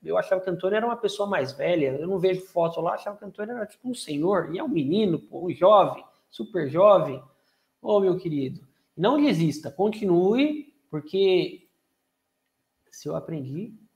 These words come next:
você aprende, certo? Se eu conseguir com dois filhos, casado, uma, olha, foi uma batalha, hein? Você consegue, tá?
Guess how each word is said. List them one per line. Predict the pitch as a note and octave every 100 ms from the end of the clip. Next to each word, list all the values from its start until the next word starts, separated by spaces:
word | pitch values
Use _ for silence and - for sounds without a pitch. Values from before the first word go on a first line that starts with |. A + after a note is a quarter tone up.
| _ -
você | D#3+ -
aprende, | D#3 E3+ D3 - -
certo? | D#3 E3
Se | - A#3+
eu |
conseguir | A3+ A3 G3+ - D3 D#3 F3 -
com | E3+
dois | D#3+ F3 D3+ -
filhos, | E3 F3+ - - - - _ _ _
casado, | - C#3+ - C#3 C#3+ C#3 - -
uma, | D#3 D3+ C#3+ -
olha, | D#3 C3+ - - _ -
foi | D#3 G#3+
uma | G#3+ A3
batalha, | G#3+ G#3+ - F3+ D#3+ C#3
hein? | F#3+ -
Você | - F3+
consegue, | F#3 C4+ - - D#3+ - _ _ _ -
tá? | C3+ C#3+